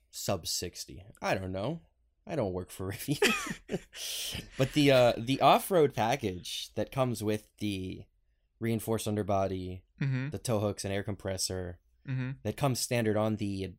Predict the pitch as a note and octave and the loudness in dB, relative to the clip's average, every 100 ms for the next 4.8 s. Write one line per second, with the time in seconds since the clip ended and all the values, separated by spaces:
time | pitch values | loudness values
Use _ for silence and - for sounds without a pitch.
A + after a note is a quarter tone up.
0 | _ _ - F#2 A2 A#2 A2 G2+ F2+ G2+ | _ _ -10 -2 0 0 0 -2 -2 -6
1 | G#2+ - - G#2 G#2 - - - B2+ C3+ | -8 -14 -12 -10 -10 -12 -8 -2 0 0
2 | A#2+ A2+ G2+ A2+ G#2 - G#2+ G#2 G#2 F#2 | 0 -2 2 4 4 0 -2 0 0 -2
3 | F2+ F#2+ G2 F#2 - E2+ - G#2 G2+ F#2+ | -4 -2 -2 -4 -8 -10 -8 -4 -4 -4
4 | F2 - F#2 D#2+ F2 F2 D2+ | -6 -8 -10 -6 -6 -6 -12